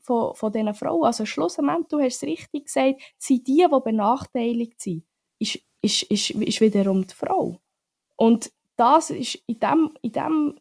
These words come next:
Kommentar, sage ich, kommt das wirklich ein bisschen zu wenig zum Vorschein. Man setzt sich da ein für die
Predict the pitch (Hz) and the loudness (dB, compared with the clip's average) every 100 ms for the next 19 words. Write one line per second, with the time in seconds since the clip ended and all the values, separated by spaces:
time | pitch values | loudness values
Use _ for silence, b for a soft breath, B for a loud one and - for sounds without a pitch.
0 | _ - 226 220 208 - 262 302 - 254 | _ -4 0 0 0 0 2 2 0 -4
1 | 240 233 233 226 208 247 277 240 - 220 | -4 -2 -2 -2 -4 -4 -4 -6 -6 -8
2 | - 240 - - 196 277 277 226 214 202 | -4 -6 -6 -2 2 4 2 0 -4 0
3 | 269 285 254 220 214 262 302 - 247 - | 0 2 2 2 0 -2 -4 -6 -8 -4
4 | 220 247 233 254 269 240 240 226 | -2 -2 0 2 2 2 -2 -4